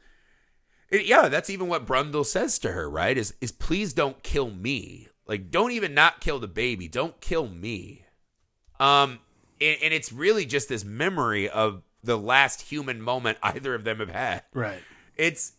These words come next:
Speaker 1: it's just a lot. Like, there's so much fucking trauma. While on the surface, it's a monster kidnapping a lady, jumping out of windows and fighting and puking and guns. Uh, you know, all the best things in life.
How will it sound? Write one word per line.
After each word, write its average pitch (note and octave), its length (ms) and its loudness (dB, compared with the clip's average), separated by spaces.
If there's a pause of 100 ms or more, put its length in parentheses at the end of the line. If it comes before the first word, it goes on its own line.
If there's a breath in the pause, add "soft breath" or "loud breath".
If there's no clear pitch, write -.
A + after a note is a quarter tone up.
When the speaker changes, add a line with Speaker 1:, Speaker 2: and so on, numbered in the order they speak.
Speaker 1:
it's C#3 180 -4
just F#3 240 -8
a F#3 60 -2
lot. D#3+ 480 -4
Like, C3 140 -6
there's D3 180 -4
so F3+ 320 -2
much G3+ 240 -4
fucking D#3 640 -10
trauma. C3 560 -2 (300 soft breath)
While D3+ 180 8
on F#3+ 280 4
the A3 100 4
surface, F3 480 2
it's A#2 120 -4
a A#2+ 60 2
monster C#3+ 560 -2
kidnapping D3+ 640 0
a D3 80 -4
lady, A#2+ 480 0
jumping A#2+ 420 -2
out C3+ 160 0
of C3 100 0
windows B2 520 0
and G#2+ 120 -8
fighting B2 540 2
and G#2+ 140 -14
puking B2 500 -10
and F#2+ 220 -16
guns. A#2+ 640 -6 (580)
Uh, C#3 240 6
you F3+ 60 2
know, C3+ 140 6
all D#3 300 6
the C3+ 120 0
best A2 240 0
things G2 240 -10
in F2+ 100 -10
life. F#2 340 -8